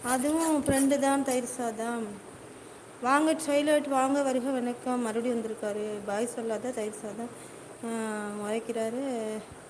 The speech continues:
ஆ, பிரதீப் பாய் ப்ரோ. மம்மி பாய், பாய் தியா. ஓடாத. அதுவும் ஃப்ரெண்டு தான் தயிர் சாதம். ஹாய் அக்கா.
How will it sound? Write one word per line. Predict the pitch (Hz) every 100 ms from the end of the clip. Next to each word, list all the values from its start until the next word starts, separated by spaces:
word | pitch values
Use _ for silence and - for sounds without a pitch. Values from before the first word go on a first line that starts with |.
| - - - - - -
ஆ, | 226 226 220 220
பிரதீப் | 220 226 240
பாய் | 220 220 208
ப்ரோ. | 220 247 240 - - - - - - - - - - - -
மம்மி | 220 233 240 214
பாய், | 226 247 247 220 202
பாய் | 208 220 220
தியா. | 220 220 262 254 226 - - - - - - - - - - - - - - - - -
ஓடாத. | 240 269 233 220 - - - - - - -
அதுவும் | 220 226 247 240
ஃப்ரெண்டு | 240 233 233 226
தான் | 226 247 247
தயிர் | 220 220 -
சாதம். | 214 214 208 - -
ஹாய் | 226 226
அக்கா. | 220 208